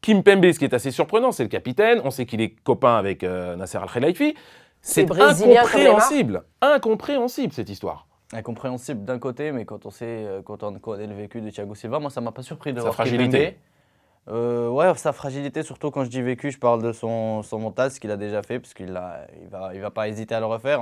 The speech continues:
Speaker 3: C'est bon, c'est devenu, euh, appétitif, mais moi, hier, quand j'ai vu Kimpembe titulaire, c'était même pas la première inquiétude, parce que le gamin, il a fait son match.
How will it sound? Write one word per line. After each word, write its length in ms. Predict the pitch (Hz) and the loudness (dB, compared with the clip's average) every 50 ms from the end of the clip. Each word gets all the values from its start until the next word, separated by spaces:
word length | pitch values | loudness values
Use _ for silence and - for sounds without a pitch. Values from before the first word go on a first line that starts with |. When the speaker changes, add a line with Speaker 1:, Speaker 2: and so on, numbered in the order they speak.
| 107 | -4
Speaker 3:
C'est 100 | 104 - | -8 -8
bon, 160 | 104 110 117 104 | -10 -10 -10 -10
c'est 120 | 98 98 | -12 -12
devenu, 300 | 85 101 101 98 107 107 | -12 -12 -10 -10 -8 -8
euh, 420 | 110 110 107 104 98 95 92 92 | -8 -8 -8 -8 -8 -8 -10 -12
appétitif, 520 | 92 92 - 90 - - - - 127 117 - | -14 -16 -20 -20 -20 -18 -14 -14 -14 -12 -14
mais 100 | 95 92 | -14 -12
moi, 300 | 95 110 123 139 151 - - | -8 -6 -6 -6 -6 -8 -8
hier, 240 | 107 113 120 113 | -6 -4 -6 -6
quand 120 | - - 110 | -6 -8 -10
j'ai 140 | 101 110 110 | -10 -8 -8
vu 140 | 113 120 | -8 -8
Kimpembe 440 | 113 - 113 110 110 120 117 117 117 | -8 -10 -10 -8 -8 -8 -6 -6 -8
titulaire, 480 | 113 - 117 - - 135 151 170 180 - _ _ _ _ _ _ _ _ _ _ _ _ - | -10 -12 -12 -10 -6 -4 -2 -4 -4 -6 _ _ _ _ _ _ _ _ _ _ _ _ -12
c'était 200 | - 156 180 180 | -8 -4 -2 0
même 160 | 175 175 170 | 0 0 2
pas 100 | 170 170 | 4 4
la 80 | 160 | 4
première 260 | 139 - 160 156 151 143 | 4 2 -2 -2 -2 -2
inquiétude, 440 | 143 143 - 147 143 - 196 202 | -2 -4 -4 -6 -4 -2 -2 -2
parce 160 | 196 143 131 - | -4 -6 -8 -4
que 60 | - | -4
le 120 | 135 135 | -4 -2
gamin, 240 | 127 135 139 156 151 | -2 -2 -2 -2 -4
il 60 | 135 | -6
a 40 | 127 | -6
fait 100 | 127 - | -6 -8
son 140 | 113 - 113 | -10 -10 -10
match. 280 | 104 90 - _ _ | -10 -10 -12 _ _